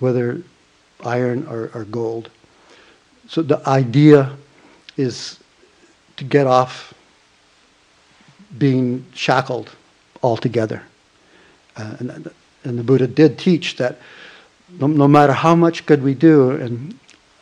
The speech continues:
how many cycles from goodness to goodness we go, the, the impact from past actions can and will lead again to becoming, as Jesse was talking about last night,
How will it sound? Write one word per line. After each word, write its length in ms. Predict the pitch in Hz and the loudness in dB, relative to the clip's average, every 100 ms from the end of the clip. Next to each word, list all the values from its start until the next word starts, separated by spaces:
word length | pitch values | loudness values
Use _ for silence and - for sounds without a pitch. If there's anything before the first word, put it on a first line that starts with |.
| _ _ _ _ _ _ _ _ _ _ _ | _ _ _ _ _ _ _ _ _ _ _
how 200 | 123 110 | -4 2
many 240 | 147 156 147 | 6 6 4
cycles 680 | - 151 151 147 117 - - | 4 4 4 2 -8 -10 -16
from 280 | - 127 | -10 -4
goodness 360 | 120 139 139 139 | 4 4 4 0
to 100 | 127 | -2
goodness 440 | 113 143 127 - | 2 2 2 -2
we 140 | 131 120 | -4 -2
go, 440 | - 147 123 110 - - - - - - | 2 2 2 -2 -12 -20 -20 -20 -20 -12
the, 340 | 156 127 135 151 196 _ _ _ _ _ _ _ _ _ _ | -6 -6 -6 -12 -18 _ _ _ _ _ _ _ _ _ _
the 180 | 165 175 | 0 4
impact 500 | 175 - 131 123 - | 4 2 -4 -6 -12
from 320 | - 123 117 - _ | -12 -10 -10 -14 _
past 340 | - 135 131 - | -2 0 -2 -2
actions 600 | 131 131 127 117 - - _ _ _ _ _ _ - | -4 -4 -8 -8 -10 -18 _ _ _ _ _ _ -14
can 360 | - 151 139 135 | 0 2 4 2
and 180 | 127 | 2
will 400 | 131 131 127 156 - _ _ _ _ _ | 4 4 4 -2 -8 _ _ _ _ _
lead 380 | 120 147 147 135 | 2 4 4 2
again 540 | 139 120 143 123 110 110 | 0 0 0 0 -2 -6
to 160 | 123 | -12
becoming, 640 | 110 131 - 143 127 107 101 _ _ _ - | -8 -6 -2 0 0 -4 -10 _ _ _ -20
as 100 | 110 - | -20 -12
Jesse 280 | 107 - | -10 -10
was 120 | 120 - | -12 -12
talking 240 | 107 120 | -10 -10
about 220 | 110 107 | -10 -10
last 280 | 127 113 - | -12 -12 -12
night, 220 | 127 123 | -14 -14